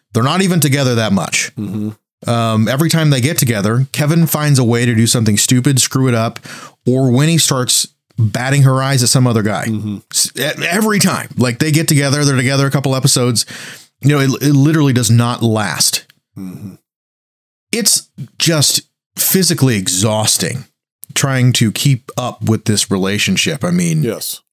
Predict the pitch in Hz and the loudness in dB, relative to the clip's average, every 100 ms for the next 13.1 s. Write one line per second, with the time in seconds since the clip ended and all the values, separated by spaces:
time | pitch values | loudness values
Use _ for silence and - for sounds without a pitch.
0 | _ _ - 127 117 113 104 - - 113 | _ _ -4 -2 0 0 2 0 0 -2
1 | 98 - 135 135 117 98 - - - - | -2 -2 -2 0 0 0 -2 -4 -6 -10
2 | - _ _ _ _ _ - 120 117 117 | -16 _ _ _ _ _ -4 -2 0 0
3 | 110 110 - - _ _ _ - 127 139 | 2 0 -2 -8 _ _ _ -4 0 0
4 | 180 190 143 - 127 107 - - _ _ | 0 0 0 2 2 0 -4 -12 _ _
5 | _ - 113 95 95 - _ 127 131 139 | _ -10 -10 -8 -12 -16 _ 2 2 2
6 | 139 117 117 113 123 123 - 107 101 90 | 0 0 0 0 -2 -2 -4 -8 -10 -16
7 | _ _ _ _ - - 170 143 135 117 | _ _ _ _ -4 0 2 4 4 2
8 | 101 110 117 117 113 107 95 98 - 107 | 2 0 0 0 0 -4 -10 -8 -4 -2
9 | 104 113 113 - 113 101 - 113 110 117 | 0 -2 -2 -2 0 0 -2 -2 0 0
10 | 110 120 117 - - _ _ _ _ _ | 2 0 -2 -8 -18 _ _ _ _ _
11 | _ _ _ _ _ 107 123 123 - 139 | _ _ _ _ _ 2 2 2 2 2
12 | 123 120 113 107 113 104 - 117 113 - | 2 2 2 0 0 -2 -2 -2 0 -2